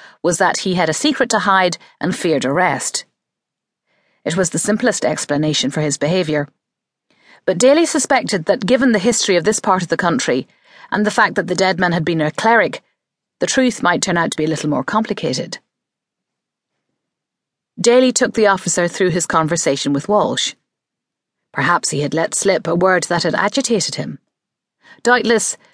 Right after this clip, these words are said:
a priest of his age had seen and witnessed a lot, especially during the Troubles. In addition, the media were hounding many elderly priests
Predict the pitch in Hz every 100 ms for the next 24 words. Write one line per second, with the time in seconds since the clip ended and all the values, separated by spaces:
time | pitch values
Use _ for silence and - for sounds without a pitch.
0 | _ _ 190 285 302 - 247 240 262 202
1 | 185 175 - 180 180 - 196 196 180 180
2 | 180 - 170 160 175 220 - - - _
3 | _ _ _ 190 - 247 226 185 156 190
4 | 165 131 - 214 - - - _ _ _
5 | _ _ _ _ _ _ _ - 240 233
6 | 240 277 214 175 - _ 214 233 254 220
7 | 175 160 160 190 202 185 160 175 208 226
8 | 170 160 147 131 131 - 120 - - -